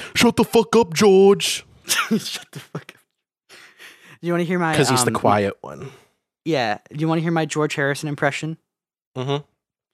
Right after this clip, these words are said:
Speaker 2: Well, we went to India, really, to find who we are. The
Speaker 1: Actually, if
Speaker 2: issue
Speaker 1: you played
Speaker 2: is
Speaker 1: it like this, yeah, if you,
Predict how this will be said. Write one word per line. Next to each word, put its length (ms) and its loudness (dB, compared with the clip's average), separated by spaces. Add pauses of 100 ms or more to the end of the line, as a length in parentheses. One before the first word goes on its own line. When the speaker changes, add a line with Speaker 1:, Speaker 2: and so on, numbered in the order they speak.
(400)
Speaker 2:
Well, 380 -2
we 140 -4
went 300 -2
to 180 -6
India, 680 -2
really, 580 -8
to 180 -14
find 580 -4
who 240 -6
we 240 -6
are. 560 -4 (340)
The 260 0
Speaker 1:
Actually, 340 4
if 60 0
Speaker 2:
issue 60 4
Speaker 1:
you 60 -2
played 180 4
Speaker 2:
is 60 2
Speaker 1:
it 40 0
like 240 2
this, 380 2
yeah, 240 4
if 160 -4
you, 140 -2